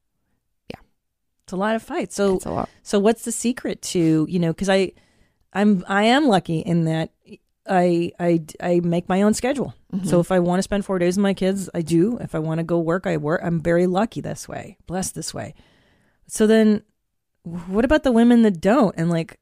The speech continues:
Speaker 2: you're just, you feel trapped. You feel resentful. Y-, y-, y-, the suffering is what can take you down.
Speaker 1: Yeah.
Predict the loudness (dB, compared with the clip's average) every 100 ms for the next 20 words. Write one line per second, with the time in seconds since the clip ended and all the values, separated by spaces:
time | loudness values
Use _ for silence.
0 | _ -6 -4 -2 -6 -10 _ -14 -6 0
1 | 0 0 -4 -4 -4 -6 -6 -4 -4 -4
2 | 0 0 -2 -6 -8 -10 -14 _ _ _
3 | -8 -8 -8 -16 -18 _ -20 -20 -20 _
4 | -4 -2 0 -2 0 0 2 0 0 -2
5 | -2 -6 -2 -4 -4 -6 -2 0 2 2
6 | 0 -4 -4 -4